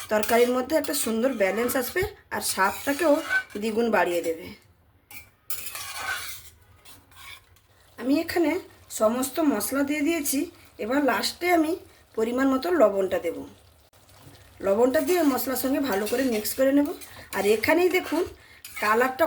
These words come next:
কত সুন্দর এসছে, মশলার গ্রেভিটা কত সুন্দর তৈরি হয়েছে। সুন্দরভাবে নাড়াচাড়া করে নিয়েছি। মশলাটা এখানে আমার সম্পূর্ণভাবে কষানো রেডি। ক্যাপসিকাম আর ডিমটা যেটা ভেজে রেখেছি, এখানে আমি দিয়ে দেব।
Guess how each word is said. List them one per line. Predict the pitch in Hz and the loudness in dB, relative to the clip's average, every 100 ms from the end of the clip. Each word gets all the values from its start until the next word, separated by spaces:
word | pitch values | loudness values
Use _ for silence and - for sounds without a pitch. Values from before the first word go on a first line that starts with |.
| 294 | 0
কত | 254 285 | -2 -2
সুন্দর | 247 220 214 190 | -2 0 0 0
এসছে, | 185 208 190 | -2 -4 -4
মশলার | 180 214 208 208 | -4 -4 -6 0
গ্রেভিটা | 208 247 247 285 | 0 0 0 0
কত | 247 254 - | 0 -2 -2
সুন্দর | 220 233 233 | -2 -2 2
তৈরি | 190 185 180 | 2 2 2
হয়েছে। | 175 165 - 208 - _ _ - - - _ _ - | -2 -4 -10 -16 -20 _ _ -20 -20 -20 _ _ -14
সুন্দরভাবে | 208 220 233 240 269 | -6 0 2 4 2
নাড়াচাড়া | 202 311 262 254 254 | 2 0 0 0 4
করে | 277 294 | 4 4
নিয়েছি। | 330 - 381 | 2 0 0
মশলাটা | 226 220 233 240 254 | 2 0 0 2 0
এখানে | 269 285 | 2 2
আমার | 302 285 | 0 0
সম্পূর্ণভাবে | 208 220 240 247 269 294 285 | -4 -4 -4 0 0 0 0
কষানো | 285 302 311 | 2 2 2
রেডি। | 320 370 494 226 | 2 0 0 0
ক্যাপসিকাম | 214 - 330 339 339 | -2 -4 -4 0 0
আর | 277 | 0
ডিমটা | 233 247 262 254 | -2 0 0 2
যেটা | 262 294 | 0 2
ভেজে | 208 269 | 2 2
রেখেছি, | 294 302 - 302 - 190 | 0 -4 -2 -4 -6 -8
এখানে | 202 202 208 | -2 0 0
আমি | 214 | -2
দিয়ে | 220 233 | 2 4
দেব। | 247 | 4